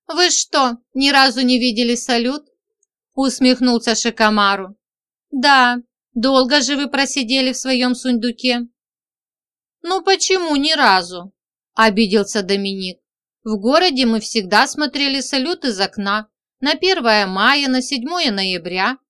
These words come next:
Вот только на Новый год салюта никогда не было. А теперь есть". "Так это значит, сегодня канун Нового года?" — встрепенулась орбита.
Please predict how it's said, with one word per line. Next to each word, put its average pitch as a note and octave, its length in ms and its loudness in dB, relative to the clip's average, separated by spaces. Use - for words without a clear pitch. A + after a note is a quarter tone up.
Вот C#4+ 220 -4
только C#4+ 300 -2
на C4+ 140 2
Новый C4+ 320 -2
год F4+ 240 -4
салюта A#3+ 440 -2
никогда G#3 480 0
не G3+ 240 0
было. C4 380 -6
А B3 180 4
теперь B3+ 460 -2
есть". G#3 540 -2
"Так D#4 320 2
это F4 420 4
значит, A#3+ 640 2
сегодня B3 560 -2
канун A#3+ 420 0
Нового A#3 480 0
года?" — G3+ 640 -2
встрепенулась A3 960 0
орбита. F#3 600 -6